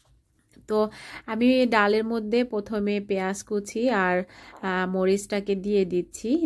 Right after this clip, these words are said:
দিয়ে একটু হাত দিয়ে খুব সুন্দর করে চটকিয়ে নেব, আহ, যেন বাকি উপকরণগুলো আমার মেশাতে খুব সহজ হয়। তো ডাল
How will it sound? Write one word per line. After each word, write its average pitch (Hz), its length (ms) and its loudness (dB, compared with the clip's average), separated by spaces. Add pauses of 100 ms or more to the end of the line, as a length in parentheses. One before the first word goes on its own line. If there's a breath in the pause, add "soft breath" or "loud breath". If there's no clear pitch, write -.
(120)
দিয়ে 196 260 2 (140)
একটু 202 340 -4
হাত 190 260 -4
দিয়ে 190 280 2
খুব 247 200 -4
সুন্দর 190 360 -2
করে 196 220 -4
চটকিয়ে 202 520 -4
নেব, 170 240 -4
আহ, 202 680 -4
যেন 208 300 2
বাকি 196 380 0
উপকরণগুলো 214 840 0
আমার 190 280 0
মেশাতে 190 540 -4
খুব 202 240 -16
সহজ 185 480 -2
হয়। 185 220 0 (680 loud breath)
তো 214 140 -2
ডাল 202 400 4